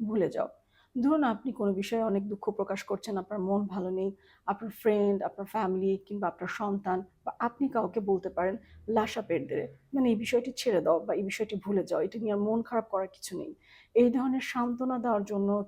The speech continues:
কাউকে আশ্বস্ত করার জন্য যে সব ঠিক হয়ে যাবে কিংবা এই বিষয়টি নিয়ে আর তুমি মাথায় রেখো না, তখন তাকে বলার জন্য কিংবা আপনাকে কেউ বলার জন্য বলতে পারে "লাশা পেরদেরে"।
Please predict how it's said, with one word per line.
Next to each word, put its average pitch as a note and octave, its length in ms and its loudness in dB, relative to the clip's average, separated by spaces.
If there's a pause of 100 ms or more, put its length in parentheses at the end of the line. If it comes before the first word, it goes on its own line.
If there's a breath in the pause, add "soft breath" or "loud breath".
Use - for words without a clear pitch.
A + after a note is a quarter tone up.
কাউকে G#3 240 6
আশ্বস্ত - 460 -2
করার G3+ 300 2
জন্য G3+ 260 0
যে G3 220 4
সব G3+ 300 -2
ঠিক A3 200 -8
হয়ে G#3 160 4
যাবে F#3 280 2 (540 loud breath)
কিংবা A3+ 340 6 (120)
এই A3 100 2
বিষয়টি A3+ 400 0
নিয়ে A3 240 2
আর G#3+ 220 -2
তুমি A3 220 -2
মাথায় G3+ 300 2
রেখো F#3+ 240 0
না, G#3+ 120 2 (260)
তখন A3 260 -2
তাকে A3 340 -2 (380 loud breath)
বলার G#3+ 360 4
জন্য C4+ 200 0
কিংবা A#3 320 -2
আপনাকে B3+ 460 -2
কেউ F#3 180 -2
বলার F3+ 280 -2
জন্য A#3 200 -6
বলতে G3 300 -2
পারে - 220 -2 (400 soft breath)
"লাশা B3 380 0
পেরদেরে"। - 680 -10